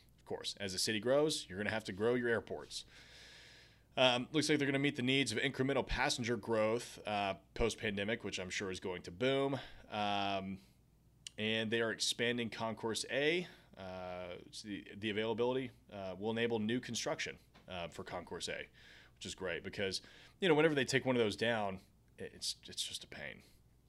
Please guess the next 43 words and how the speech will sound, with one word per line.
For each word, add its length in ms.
Let's 160
see, 140
the, 260
the, 220
it's 220
the 180
airport's 400
fifth 320
major 240
concourse 640
and 100
is 60
scheduled 340
to 80
open 260
in 140
late 240
twenty 260
twenty-three, 640
along 180
with 80
several 300
other 160
projects 520
currently 320
underway, 600
uh, 260
at 140
B 160
and 100
A. 280
They've 200
got 180
so 280
much 220
going 200
on 140
out 140
there. 160
It's 120
amazing, 600
like, 200
just 220